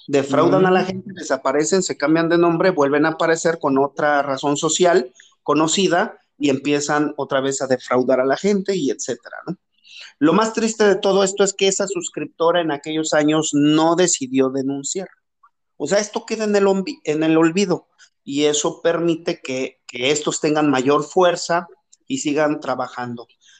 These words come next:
Speaker 1: Tan es así que empieza a surgir la famosa corriente de estas apps fraudulentas que se hacen ver como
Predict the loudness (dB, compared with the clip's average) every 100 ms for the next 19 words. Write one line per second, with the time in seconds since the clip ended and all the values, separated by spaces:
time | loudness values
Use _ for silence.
0 | _ -6 0 2 2 2 0 0 0 2
1 | 0 4 2 2 0 2 0 0 -2 0
2 | 0 -4 _ _ -2 0 0 0 0 0
3 | 0 -2 -2 -2 0 0 -2 -2 -2 -2
4 | -2 -2 -2 -2 -4 -10 -10 -4 0 0
5 | 2 2 2 0 -2 -4 -12 _ _ -4
6 | -2 2 2 2 0 0 -2 -4 _ _
7 | _ -20 -8 2 2 2 0 0 2 4
8 | 4 2 -2